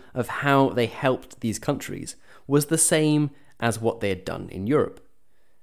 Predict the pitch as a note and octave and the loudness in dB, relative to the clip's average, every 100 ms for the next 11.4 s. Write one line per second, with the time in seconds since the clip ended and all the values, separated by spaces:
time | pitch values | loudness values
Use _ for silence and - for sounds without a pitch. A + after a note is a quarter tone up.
0 | - G#2+ G#2+ G#2 F#2+ F2 - A2 B2+ B2+ | -4 0 2 0 -2 -4 -6 -4 -2 -4
1 | - - - F#2+ - A2+ - - - D2 | -10 -20 -14 -10 -4 -4 -4 -10 -10 -12
2 | - - - - - - A#2 A#2 - - | -10 -12 -12 -20 -20 -6 0 0 0 -12
3 | - A#2 A#2+ C#3 D3+ F3 F3 A#2+ - - | -8 -2 0 4 2 2 0 -2 -2 -6
4 | A2+ - - B1 - - - - A#2 B2 | -8 -10 -14 -12 -14 -16 -20 -2 2 6
5 | C3 B2 B2+ G2+ - G2+ F2 - - F3+ | 6 2 -2 -6 -6 -8 -8 -10 -14 -14
6 | - - - B2 A2+ A2+ D3+ - A#2 G#2+ | -14 -16 -4 0 2 2 0 -2 -2 -2
7 | C2 - - - - F#2 F#2 D#3 - - | -6 -8 -10 -12 -12 -12 -10 -14 -12 -10
8 | F#2+ - A2 E3 - - - - - - | -8 -4 0 2 0 -8 -16 -20 -20 -20
9 | - - - - - - - - - - | -20 -20 -20 -20 -20 -20 -20 -20 -20 -4
10 | C#3 E3+ A3+ A#3 G3 D#3 C3+ G#2+ G2+ B2 | -4 2 2 4 2 4 2 2 -2 -4
11 | F#2+ - - | -4 -6 -16